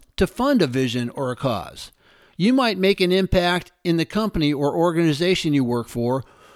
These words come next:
and your income provides more than you need.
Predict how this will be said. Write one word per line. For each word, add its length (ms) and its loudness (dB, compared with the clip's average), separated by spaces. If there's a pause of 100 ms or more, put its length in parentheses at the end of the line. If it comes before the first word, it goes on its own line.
(260)
and 420 2
your 220 -2
income 380 0
provides 540 2
more 360 4
than 160 2
you 100 4
need. 460 2